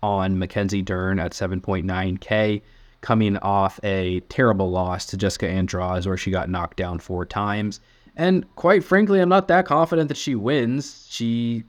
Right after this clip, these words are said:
doesn't have a great wrestling game.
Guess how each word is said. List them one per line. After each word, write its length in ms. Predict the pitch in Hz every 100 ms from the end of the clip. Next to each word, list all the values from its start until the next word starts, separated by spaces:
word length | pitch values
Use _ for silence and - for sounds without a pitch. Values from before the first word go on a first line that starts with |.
| _ 101
doesn't 380 | 127 131 151 147
have 640 | - 110 120 131 135 123 -
a 320 | 113 117 113
great 400 | 110 104 110 127
wrestling 480 | 98 101 - 117 113
game. 380 | 110 120 123